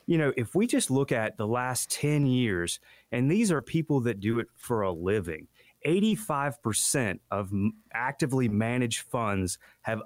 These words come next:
underperformed the S and P. And if we go back fifteen years, ninety-two percent of those funds underperform the benchmark S and P. So,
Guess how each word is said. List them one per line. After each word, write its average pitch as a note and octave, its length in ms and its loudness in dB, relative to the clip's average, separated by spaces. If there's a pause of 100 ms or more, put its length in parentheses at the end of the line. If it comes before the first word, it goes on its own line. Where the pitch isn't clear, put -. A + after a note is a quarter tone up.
underperformed A#2 880 0
the F#2+ 160 -2
S G#2 240 -2
and F#2 120 0
P. E2+ 360 -2 (260)
And A2+ 80 0
if A#2+ 100 -2
we C#3+ 100 2
go E3+ 200 2
back E3+ 240 -2
fifteen C#3+ 720 0
years, G#2 360 0 (260)
ninety-two D#3 760 2
percent A#2+ 580 -2
of G2+ 120 -4
those A#2 240 0
funds A#2 480 -2 (340)
underperform C3 840 0
the G2+ 80 0
benchmark G#2 640 0 (120)
S A2+ 220 -4
and F#2+ 140 -2
P. A2 300 -2
So, C#3 400 0